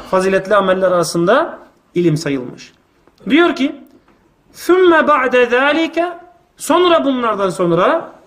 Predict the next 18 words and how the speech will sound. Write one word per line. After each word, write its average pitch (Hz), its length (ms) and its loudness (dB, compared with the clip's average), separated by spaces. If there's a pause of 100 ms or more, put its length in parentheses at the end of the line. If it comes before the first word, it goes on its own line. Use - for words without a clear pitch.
(140)
yani 196 280 0
cihat, 196 520 -2 (760)
cihatla 247 460 0
alakalı 202 440 0
ona 220 260 -2
tabi 202 360 0
olan 196 220 2
meseleler, 175 680 0 (580)
ilim 247 320 2
talep 208 280 0
etmek, 190 460 -4 (340)
ki 196 140 -4
birazdan 196 320 0
zikri 175 300 -2
gelecek, 185 420 -2 (240)
hakikatte 202 600 -2
ilim 226 260 -2
talebi 220 580 0